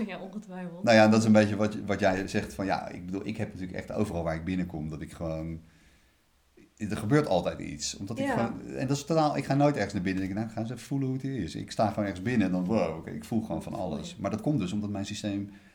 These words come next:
Speaker 2: A, niks doet om dat te ontwijken, maar B, omdat het ook gewoon binnenkomt en allemaal herkend wordt. Weet je, een soort bibliothecaris die zegt, "Oh, dit is dit, dit is dit, dit is dit," weet je wel.
Speaker 1: Ergens vind ik dat ook iets spannends bij mensen die
Speaker 2: <laughs>
Speaker 1: energetisch werk doen. Want als ik daar dan mee afspreek,
Speaker 2: Ja, ja,
Speaker 1: dat
Speaker 2: ja.
Speaker 1: toen ik naar jou toe liep,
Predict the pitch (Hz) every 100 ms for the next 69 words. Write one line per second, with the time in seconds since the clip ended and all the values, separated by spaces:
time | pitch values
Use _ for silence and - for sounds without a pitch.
0 | _ _ _ _ 120 120 113 104 104 95
1 | 107 98 90 92 90 80 78 98 107 117
2 | 104 120 117 110 110 120 113 113 104 131
3 | 120 92 113 113 104 107 135 123 113 73
4 | 78 90 92 104 101 90 101 92 92 95
5 | 110 107 104 113 165 220 202 220 - 175
6 | 220 226 - 143 190 - 95 90 98 151
7 | - - - - - - - 330 370 -
8 | 349 277 - 302 262 226 - 302 302 226
9 | 226 220 214 220 220 - - 233 466 -
10 | 254 240 - 202 277 269 190 185 190 233
11 | 214 233 220 214 - 226 - 285 117 120
12 | 113 110 - 226 214 214 233 - 294 294